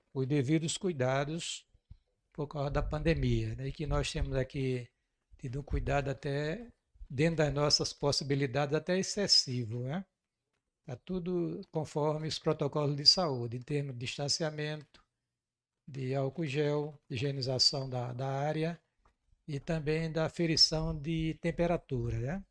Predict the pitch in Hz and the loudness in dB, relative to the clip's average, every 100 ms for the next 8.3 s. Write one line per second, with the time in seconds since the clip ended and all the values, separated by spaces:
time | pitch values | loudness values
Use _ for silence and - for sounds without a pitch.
0 | - 139 139 131 139 - 143 139 117 147 | -12 -8 -6 -4 -6 -4 -2 -2 -2 -2
1 | 135 123 165 190 - _ - - _ - | 0 0 0 0 -4 _ -20 -20 _ -20
2 | - 139 139 151 156 165 160 - - - | -4 0 2 2 0 -2 -4 -8 -14 -4
3 | 156 156 147 - 147 151 - 190 - 170 | -2 -2 -2 0 0 2 2 0 0 0
4 | 160 160 175 139 113 107 _ _ _ - | 0 0 0 0 -4 -8 _ _ _ -14
5 | - 202 208 180 180 160 147 151 143 147 | -4 0 2 2 2 2 2 0 0 -2
6 | 135 - 139 131 127 120 - _ - - | -2 0 0 2 0 -2 -6 _ -20 -20
7 | - - 135 139 - 143 135 135 156 139 | -18 -4 0 0 2 2 2 2 2 8
8 | 170 175 131 | 10 10 6